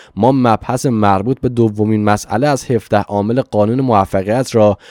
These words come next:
با ایجاز و اختصار بیشتری دنبال خواهیم کرد.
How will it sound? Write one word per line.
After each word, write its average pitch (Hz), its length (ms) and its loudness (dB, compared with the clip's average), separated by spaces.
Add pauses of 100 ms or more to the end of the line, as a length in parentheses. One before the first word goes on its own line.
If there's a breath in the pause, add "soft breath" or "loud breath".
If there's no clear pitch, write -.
(180 loud breath)
با 117 220 -2
ایجاز 127 580 0
و 139 140 -2
اختصار 139 720 -2
بیشتری 123 500 -2
دنبال 113 440 4
خواهیم 95 320 -6
کرد. - 380 -10